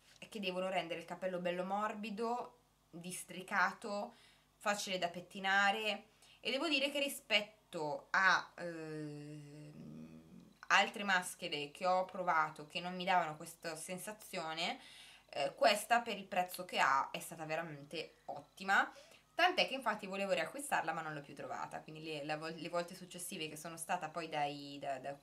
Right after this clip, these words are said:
in quel negozio di cinesi, eh, non l'ho, non l'ho più trovata.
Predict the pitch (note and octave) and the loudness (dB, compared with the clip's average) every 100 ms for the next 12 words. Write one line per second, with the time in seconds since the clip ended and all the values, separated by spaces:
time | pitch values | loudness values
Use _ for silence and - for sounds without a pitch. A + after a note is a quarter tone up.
0 | D3 C#3+ D#3+ D#3+ E3 E3+ E3+ D#3 - C4 | -16 -14 -10 -6 -4 -4 -6 -8 -6 -6
1 | D3 D#3 F3 F3 - - - - E3 C#3+ | -6 -6 -8 -8 -14 -20 -20 -10 -6 -4
2 | B2+ D#3+ E3+ D#3 C#3 C#3 C3+ A#2+ D3+ D#3+ | -4 -4 -4 -2 0 2 0 -2 -6 -8
3 | E3 E3+ F#3 A#3 - E3 C4+ | -8 -8 -2 0 0 4 4